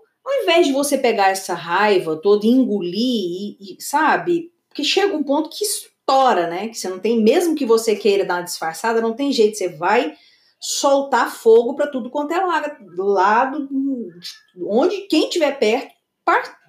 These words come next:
partiu, né? Tchau. Então, é, na minha percepção e pelos estudos que eu já, é, aprofundei sobre esse assunto, sobre essa questão emocional, dessa emoção, né?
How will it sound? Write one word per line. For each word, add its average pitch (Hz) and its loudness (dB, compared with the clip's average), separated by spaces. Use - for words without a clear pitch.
partiu, 294 -2
né? 190 -4
Tchau. 185 -2
Então, 392 -2
é, 294 4
na 339 2
minha 466 2
percepção 226 0
e 202 -4
pelos 208 -4
estudos 214 -12
que - -4
eu 233 2
já, 233 -4
é, 170 -4
aprofundei 185 -4
sobre 165 -8
esse 151 -8
assunto, 190 -6
sobre 156 -4
essa 156 -8
questão 156 -10
emocional, 156 -4
dessa 190 4
emoção, 170 0
né? 254 2